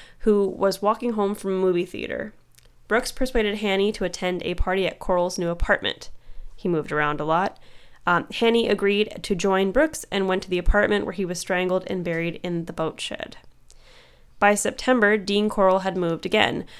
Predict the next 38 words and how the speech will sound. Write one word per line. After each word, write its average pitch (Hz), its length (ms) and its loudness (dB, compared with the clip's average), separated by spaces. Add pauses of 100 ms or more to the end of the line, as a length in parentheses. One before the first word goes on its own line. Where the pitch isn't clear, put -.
(140)
which - 240 -4
by 202 160 2
now 262 260 6
was, 190 200 2 (140)
um, 185 420 4
if 185 180 -6
my 175 120 0
records 202 380 2
are 180 60 2
correct, 170 320 -2
was 180 160 -2
about 214 280 2
the 294 100 -2
fourth 185 360 2
time. 143 400 -2 (1200)
David 269 320 2
Brooks 247 280 2
said 226 300 2
that 180 280 4
once 220 260 4
they 269 160 2
moved 214 360 6
into 190 200 2
his 190 200 0
apartment, 185 560 2 (480)
Brooks 226 300 2
helped 214 260 0
Coral 202 320 4
kill 185 260 0
two 269 300 -2
teens, 202 500 2 (320)
both 214 240 6
of 202 140 -2
which 196 180 4
have 196 160 -4
never 180 220 0
been 175 160 0
identified. 160 720 -4